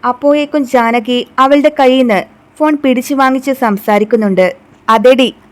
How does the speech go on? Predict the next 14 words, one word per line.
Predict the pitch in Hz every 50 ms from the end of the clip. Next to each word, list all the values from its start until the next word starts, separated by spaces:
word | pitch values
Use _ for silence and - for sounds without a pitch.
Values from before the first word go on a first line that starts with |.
| -
മൂന്ന് | 220 226 226 233 240 247
കോടി | 254 - 277 277 285 285
രൂപ | 277 277 269 233 262 262 247 - _ -
നിനക്ക് | 269 285 294 302 - 330
ഞാൻ | 285 269 247 247 269 277
തരാടി. | 277 254 233 233 233 226 202 190 - _ _ _ _ _ _ _ -
ഒന്നിനും | 240 262 277 285 302 311 320 339
കൊള്ളാത്ത | 311 311 277 269 269 269 277 311
ഒരുത്തിയല്ലേ | 302 277 262 247 254 - 285 285 247 202 175 139 - - _ _ _ -
നീയൊക്കെ | 226 240 247 262 - - 285
ചേർന്ന് | 277 - 285 277 277 269 269 269 269 - - -
ഇങ്ങോട്ട് | 294 294 311 311 320 320 -
പറഞ്ഞു | 269 254 240 233 240 262 294
വിട്ടിരിക്കുന്നെ. | 294 285 - 269 262 220 220 - 240 220 190 160 -